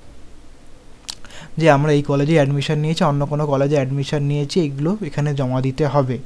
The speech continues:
এরপর জমা দেওয়ার পর আপনি এখানে গিয়ে ডিটেলসগুলো ফিল আপ করে জমা দিয়ে দেবেন। আর others কিছু যদি ডিটেলস জানতে হয় কলেজের সাথে আপনারা ইমেলের সাথে বা অন্যদের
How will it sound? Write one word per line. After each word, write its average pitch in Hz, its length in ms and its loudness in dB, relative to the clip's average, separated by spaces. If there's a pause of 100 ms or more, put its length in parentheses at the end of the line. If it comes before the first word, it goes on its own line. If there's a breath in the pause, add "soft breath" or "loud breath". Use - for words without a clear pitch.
(580 loud breath)
এরপর 160 340 2
জমা 151 320 2
দেওয়ার 165 340 6
পর 202 220 4
আপনি 147 340 4
এখানে 147 340 -2
গিয়ে 185 200 4
ডিটেলসগুলো 151 520 -2
ফিল 151 280 0
আপ 147 100 4 (120)
করে 185 200 4
জমা 143 260 2
দিয়ে 151 220 2
দেবেন। 165 320 4 (400 loud breath)
আর 175 200 6
others 165 420 6
কিছু 180 140 0
যদি 170 200 4
ডিটেলস 143 320 0
জানতে 135 280 0
হয় 175 140 0
কলেজের 139 340 0
সাথে 151 220 -4
আপনারা 151 240 -2
ইমেলের 143 340 0
সাথে 156 300 -2
বা 185 100 4
অন্যদের 147 400 2